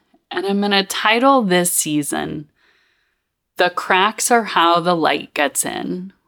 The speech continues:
which is a quotation from Leonard Cohen, and it's one of my favorite quotations. In fact,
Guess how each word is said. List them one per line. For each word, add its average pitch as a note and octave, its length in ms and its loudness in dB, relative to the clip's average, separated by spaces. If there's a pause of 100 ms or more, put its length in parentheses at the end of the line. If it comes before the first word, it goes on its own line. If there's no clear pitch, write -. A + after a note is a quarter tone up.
(140)
which E3 320 -2
is E3 180 4
a E3 120 2
quotation E3 680 0
from D#3+ 240 0
Leonard D3+ 380 0
Cohen, D#3+ 420 -2
and D#3+ 160 2
it's D#3 160 -4
one D#3 160 2
of D3+ 180 0
my - 360 -4 (440)
favorite C#3+ 600 -2
quotations. - 760 -4
In D#3 140 -4
fact, C#3 440 -4